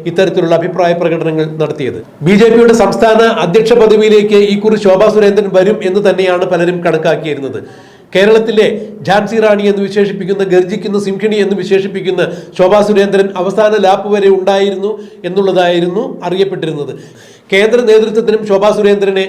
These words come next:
സംസ്ഥാന അധ്യക്ഷ പദവിയിലേക്ക് കൊണ്ടുവരാൻ വേണ്ടി താല്പര്യമുണ്ടായിരുന്നു എന്നറിയുമ്പോഴും, കേരളത്തിലെ ഗ്രൂപ്പുകൾക്ക് അതീതമായി മറ്റൊരാൾ പ്രസിഡന്റായി വരണം, അല്ലെങ്കിൽ സംസ്ഥാനത്തിന്റെ അധ്യക്ഷനായി സാരഥിയായി വരണം എന്നുള്ള കേന്ദ്രത്തിന്റെ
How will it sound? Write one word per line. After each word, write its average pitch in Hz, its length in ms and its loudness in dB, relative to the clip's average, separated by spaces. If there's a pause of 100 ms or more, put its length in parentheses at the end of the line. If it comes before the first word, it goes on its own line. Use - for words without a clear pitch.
(200)
സംസ്ഥാന 180 320 -2 (100)
അധ്യക്ഷ 196 300 -4
പദവിയിലേക്ക് 185 540 0
കൊണ്ടുവരാൻ 185 480 0
വേണ്ടി 175 240 -2
താല്പര്യമുണ്ടായിരുന്നു 185 840 0 (120)
എന്നറിയുമ്പോഴും, 185 680 0 (380)
കേരളത്തിലെ 220 560 2
ഗ്രൂപ്പുകൾക്ക് 226 600 0
അതീതമായി 202 580 0 (320)
മറ്റൊരാൾ 208 420 2 (1160)
പ്രസിഡന്റായി 202 560 2
വരണം, 190 320 0
അല്ലെങ്കിൽ 185 340 -4
സംസ്ഥാനത്തിന്റെ 190 640 -2
അധ്യക്ഷനായി 190 580 -2
സാരഥിയായി 196 520 0
വരണം 180 340 -2
എന്നുള്ള 185 220 -4 (120)
കേന്ദ്രത്തിന്റെ 175 560 -2